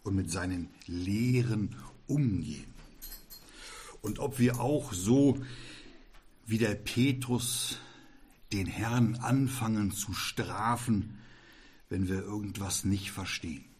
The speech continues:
Wir wollen aber nicht geringschätzend auf den Petrus schauen, auf ihn herabsehen, denn der Petrus,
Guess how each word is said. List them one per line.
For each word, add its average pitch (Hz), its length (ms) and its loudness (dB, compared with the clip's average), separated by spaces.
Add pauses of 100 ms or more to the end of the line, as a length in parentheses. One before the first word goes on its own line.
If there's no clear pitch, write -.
(1700)
Wir 120 80 4
wollen 151 120 8
aber 147 120 8
nicht 139 220 6
geringschätzend 110 920 2
auf - 180 -10
den 80 200 -6
Petrus 104 460 0
schauen, 95 420 -2 (800)
auf - 140 -16
ihn 101 120 -6
herabsehen, 87 920 -2 (680)
denn 98 120 2
der 101 140 2
Petrus, 120 480 4